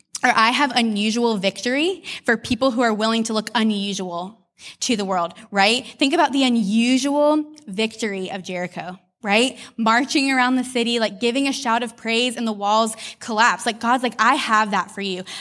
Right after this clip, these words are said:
I have divine strategy this morning for the things that you're going up against and for the things that you are feeling defeated by, but you have to set yourself apart." And again, guys, this isn't like, "Okay, if you do this, like, I'll do this,"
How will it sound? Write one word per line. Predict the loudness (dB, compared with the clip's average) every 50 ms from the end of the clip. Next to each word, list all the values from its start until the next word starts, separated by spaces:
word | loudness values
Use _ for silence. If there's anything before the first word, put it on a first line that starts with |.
| 0
I | 2 2 4
have | 4 2 0 0
divine | 0 -2 2 2 2 4 4 2 0
strategy | -2 -4 -2 0 2 2 2 2 2 0 -2 -2
this | -2 -2 -4 -4
morning | -4 -2 -2 -2 -2 -2
for | -2 0
the | -2 -2
things | -2 0 0 2 2 2
that | 2 0
you're | 0 0 -2
going | -2 -2 -4 -4 -2
up | -2 0 0
against | 2 2 4 4 2 2 0 -4 -6 -8 -8 -6 -2
and | 0
for | 0 2 2
the | 0 0
things | 0 2 2 2 2 2
that | 2 0 0
you | 0 0 0 0
are | -2 -4
feeling | -4 -6 -2 -2 0 0 0 0
defeated | -2 -2 -6 -8 -10 -8 -6 -2 -2 -2 0 0
by, | 2 2 4 2 2 0 -4 -10 -10 -6 -2
but | -2 2
you | 2 2 2
have | 2 2 2 0 0 0 0 -4
to | -4
set | -2 -2 -2 -2
yourself | -4 -4 -4 -6 -6 -6
apart." | -8 -10 -6 -6 -6 -6 -6 -10 _ _ _ -20 -18 -14 -14 -8 -2 2
And | 2 2
again, | 4 2 2 4
guys, | 4 2 2 2
this | 0 0 0
isn't | 0 -2 -2 0
like, | 2 0 0 0 -2
"Okay, | -6 -4 -2 -2 -2
if | -2 -4
you | -4 -4
do | -2 -2
this, | 0 0 0 0 -2
like, | -4 0
I'll | 0 0 2
do | 2 2
this," | 2 4 2 2 0 -2 -6 -10